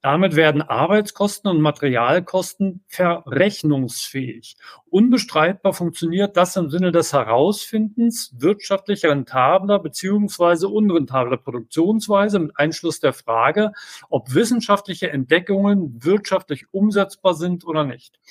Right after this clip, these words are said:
Ebenso unbestreitbar abstrahiert man dabei von der evidenten Tatsache, dass Menschen in einem anderen Sinne arbeiten als Material.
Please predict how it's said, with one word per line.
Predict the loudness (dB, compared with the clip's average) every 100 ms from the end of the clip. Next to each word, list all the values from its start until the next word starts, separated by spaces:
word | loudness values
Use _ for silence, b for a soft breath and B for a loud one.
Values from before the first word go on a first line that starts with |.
| B B -2
Ebenso | -2 0 0
unbestreitbar | 2 2 2 -2 2 2 2 -2 -4
abstrahiert | -6 -4 -4 0 -2 0
man | -2
dabei | 2 2 2 0
von | -2 -4
der | -2 0
evidenten | 0 2 0 0 -4 -4
Tatsache, | 2 2 2 2 2 2
dass | -4 -4
Menschen | -2 -2 -2 -2 -4
in | -4 -4
einem | -4 -4 -6
anderen | -2 0 0 0 -2 -4 -8
Sinne | -6 0 2 2 -2
arbeiten | -4 0 0 2 2 2 -2 -8
als | -4 -4 -2
Material. | -2 -2 -2 2 2 2 0